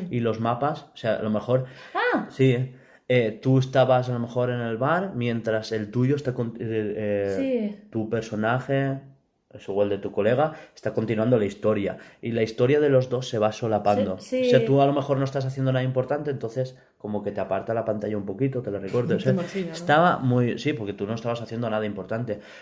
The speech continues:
Speaker 1: Pero a lo mejor luego hay que complementarse porque hay que estirar los dos de una cuerda y, y la pantalla ya no está partida. O sea, como que la partida continúa de forma independiente para los dos jugadores y es todo el rato pan-, eh, pantalla partida.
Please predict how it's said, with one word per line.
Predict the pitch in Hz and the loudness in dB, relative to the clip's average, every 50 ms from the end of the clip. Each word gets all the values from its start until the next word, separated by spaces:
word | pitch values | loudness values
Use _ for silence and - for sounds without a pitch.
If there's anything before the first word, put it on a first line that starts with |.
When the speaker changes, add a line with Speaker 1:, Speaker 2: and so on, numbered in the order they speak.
| - - | -4 2
Speaker 1:
Pero | 143 139 | 4 4
a | 131 | 6
lo | 131 131 | 6 6
mejor | 135 131 131 139 151 151 165 | 4 4 2 2 0 2 4
luego | 165 156 147 143 143 147 | 4 4 4 4 4 4
hay | 139 139 139 | 4 4 2
que | 135 135 131 131 | 0 -2 -2 -2
complementarse | 135 117 113 107 110 107 104 101 101 95 101 113 123 127 - 117 107 | -2 -2 -2 -2 -2 -2 -2 -2 -4 -2 -2 -2 -2 -2 -2 -6 -6
porque | 95 101 98 98 - 101 95 | -4 -4 -6 -4 -2 -2 0
hay | 95 101 101 | 0 -2 -2
que | - 123 | -4 -8
estirar | 110 - - 113 107 104 101 101 | -8 -8 -6 -4 -2 -2 0 0
los | 104 101 92 | -2 -2 -2
dos | 101 98 95 92 | -2 -4 -4 -4
de | 101 | -6
una | 92 90 92 - | -8 -8 -10 -6
cuerda | - 110 117 123 113 104 101 92 95 95 92 | -4 -2 -2 0 0 -2 0 0 0 0 0
y, | 92 | 0
y | 92 92 92 90 87 82 78 85 95 92 90 | -2 -4 -4 -4 -6 -6 -8 -8 -10 -10 -8
la | 92 90 90 | -8 -8 -6
pantalla | - 90 92 90 95 98 101 98 | -4 -4 -4 -2 0 2 2 2
ya | 98 95 | 2 0
no | 92 | -2
está | 90 - 90 90 | -4 -8 -8 -10
partida. | - - - - 120 123 117 110 98 101 - - - - - _ - | -10 -10 -8 -4 -2 0 0 0 -2 -4 -8 -16 -20 -20 -20 _ -6
O | |
sea, | - 123 113 113 110 95 - - - _ _ - - - _ - | 0 2 4 4 4 2 -2 -8 -18 _ _ -20 -20 -20 _ -6
como | - 131 127 127 120 | 0 2 2 2 2
que | - 127 117 | 2 2 2
la | 120 113 | 2 4
partida | 117 117 113 - 139 143 160 175 | 2 2 2 2 0 0 2 2
continúa | - 165 151 151 151 147 151 151 156 165 165 | 0 0 -2 -2 -2 0 2 4 4 4 4
de | - - 120 117 113 | 2 0 -2 -2 -2
forma | - - 123 127 131 143 151 151 | 0 2 4 4 4 4 2 0
independiente | 151 147 143 135 135 127 127 131 135 139 139 | 0 0 2 2 2 2 4 4 2 2 0
para | 120 117 107 | 2 2 2
los | 104 104 104 | 4 2 2
dos | 107 117 - | 0 -2 -4
jugadores | - 135 135 139 147 156 147 156 156 156 - | -4 -4 -2 -2 0 -2 -2 -2 -4 -6 -6
y | 120 | -6
es | 120 - - | -6 -6 -6
todo | - 120 120 | -6 -6 -4
el | 120 | -4
rato | 120 123 120 123 - 127 - - _ _ | -4 -6 -6 -6 -8 -12 -14 -14 _ _
pan-, | - 104 104 101 101 - | -8 -6 -6 -8 -8 -6
eh, | 92 104 104 101 98 95 92 90 - | -2 0 0 2 0 0 -2 -6 -8
pantalla | - 98 95 95 107 110 117 120 117 117 - - | -8 -6 -4 -2 0 2 2 2 0 0 -4 -6
partida. | - 104 101 - 92 82 - - - | -6 -6 -4 -4 -6 -8 -8 -10 -12